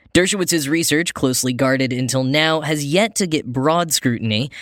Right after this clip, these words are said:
Scholars who previewed his findings at a closed-door seminar at Harvard in two thousand nineteen are divided, a taste of fierce debates likely to come. But if Dershowitz is correct,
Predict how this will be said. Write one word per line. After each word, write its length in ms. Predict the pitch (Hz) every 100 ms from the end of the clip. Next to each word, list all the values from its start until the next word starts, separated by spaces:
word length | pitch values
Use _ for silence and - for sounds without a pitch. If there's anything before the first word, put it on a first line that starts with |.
| - -
Scholars 460 | - 143 143 131
who 80 | 131
previewed 380 | 120 165 143 135
his 100 | 135
findings 420 | 131 131 147 139
at 120 | 131
a 40 | 120
closed-door 520 | - 143 131 127 123
seminar 480 | - 151 139 131 127
at 120 | 113
Harvard 480 | - 160 160 147 151
in 120 | 135
two 120 | -
thousand 280 | 123 120 123
nineteen 420 | 135 117 139 135
are 160 | 120 120
divided, 640 | 127 120 175 190 131 110 - - -
a 80 | 123
taste 340 | - 127 120
of 180 | - 117
fierce 400 | - 160 160 - 139
debates 520 | 131 117 131 123 -
likely 400 | 123 127 120 127
to 80 | 113
come. 460 | 113 151 139 107 - - - - -
But 160 | 151
if 100 | 160
Dershowitz 520 | 139 202 240 254 220 160
is 160 | 151
correct, 600 | - 135 151 185 - -